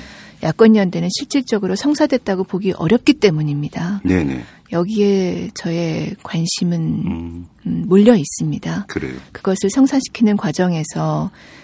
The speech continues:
Speaker 1: 저의 거취에 또는 저의 행동에 무엇이 필요하다고 하면
Speaker 2: 음, 음.
Speaker 1: 그것은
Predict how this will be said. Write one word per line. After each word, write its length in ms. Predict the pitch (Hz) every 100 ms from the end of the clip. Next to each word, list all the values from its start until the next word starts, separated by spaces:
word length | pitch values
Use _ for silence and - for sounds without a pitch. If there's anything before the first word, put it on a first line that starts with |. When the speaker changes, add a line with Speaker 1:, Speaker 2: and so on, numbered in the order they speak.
| _
Speaker 1:
저의 240 | - 175 180
거취에 720 | 190 - - 165 165 156 151 -
또는 240 | 170 170
저의 280 | - 160 175
행동에 360 | 233 226 190 185
무엇이 260 | 156 170 -
필요하다고 560 | - - 262 247 180 196
하면 380 | 190 247 202 143
Speaker 2:
음, 100 | 87
음. 220 | 95 82 85 _ _
Speaker 1:
그것은 840 | - - 185 - 190 180 165 165